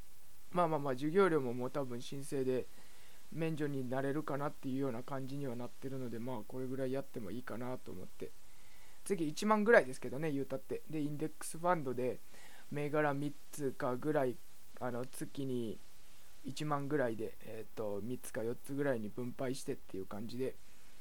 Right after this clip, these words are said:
やっていこうかなって思います。二十年後が楽しみですね。僕、二十年後っつったら四十代ですよ。ね、それぐらいになっていっぱい貯まってたら、やっ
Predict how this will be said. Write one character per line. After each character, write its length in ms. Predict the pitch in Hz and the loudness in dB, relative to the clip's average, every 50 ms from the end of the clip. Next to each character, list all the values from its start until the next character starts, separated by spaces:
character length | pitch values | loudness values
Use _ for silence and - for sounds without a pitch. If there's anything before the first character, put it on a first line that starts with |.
| - - - | -6 -4 -4
や 120 | - 110 | -4 -4
っ 20 | 120 | -4
て 180 | - - 127 | -2 0 -2
い 60 | 127 - | 0 0
こ 100 | - 151 | 0 -2
う 40 | |
か 180 | - - - 127 | 0 0 -2 0
な 220 | 135 135 139 147 | 2 4 4 4
っ 40 | 151 | 2
て 180 | - - - 131 | 2 0 -2 0
思 180 | 123 139 135 | 0 2 2
い 40 | 139 | 2
ま 160 | 143 143 151 | 2 2 2
す。 160 | 156 - - - | 0 0 -4 -4
二 120 | 127 123 131 | -2 -2 -2
十 160 | 127 143 143 | 0 0 0
年 160 | 143 143 147 | 0 0 -2
後 80 | 139 143 | -2 0
が 140 | 143 147 - | 0 0 0
楽 340 | - 160 160 160 156 175 165 | 0 0 0 0 -2 -2 -4
し 160 | - - 180 | -4 -2 -2
み 100 | 180 151 | 0 0
で 100 | 131 131 | 0 0
す 60 | 139 | 0
ね。 240 | 143 160 165 160 160 - - - - - - - | 0 0 0 0 0 -4 -6 -6 -6 -6 -6 -4
僕、 120 | - 120 131 | -4 -4 -2
二 120 | 139 147 | -2 -2
十 160 | 147 165 170 | 0 0 0
年 160 | 160 170 175 | 2 2 2
後 60 | 175 185 | 2 0
っ 40 | |
つ 100 | 180 - | 0 0
っ 20 | - | -2
た 80 | 139 | -2
ら 60 | 135 147 | 0 0
四 120 | 160 165 | 0 2
十 160 | 165 185 170 | 4 4 4
代 160 | 147 139 123 | 4 2 2
で 80 | 113 127 | 0 -2
す 140 | 135 - 127 | -4 -4 -4
よ。 120 | 104 - - - - - - - - - - - - - | -4 -4 -4 -4 -6 -4 -4 -4 -4 -4 -4 -4 -4 -2
ね、 220 | 147 151 156 156 151 | 0 0 0 0 -2
そ 80 | - 147 | -2 0
れ 80 | 151 151 | 0 2
ぐ 80 | 151 | 4
ら 120 | 160 165 170 | 6 6 4
い 20 | |
に 60 | 160 | 4
な 80 | 147 135 | 2 -2
っ 20 | |
て 140 | - - 139 | 0 0 0
い 40 | 135 | 0
っ 40 | 131 - - | 0 0 0
ぱ 120 | - 139 | 0 0
い 60 | 135 - | 2 4
貯 120 | 165 160 | 2 4
ま 100 | 160 165 | 4 2
っ 40 | 160 | 0
て 160 | - - 185 | 0 -2 2
た 120 | - 170 | 2 2
ら、 160 | 139 127 113 - - - - - - - - | 2 2 0 -2 -4 -4 -4 -4 -4 -4 -2
や 120 | - | -2
っ 20 | 131 | -2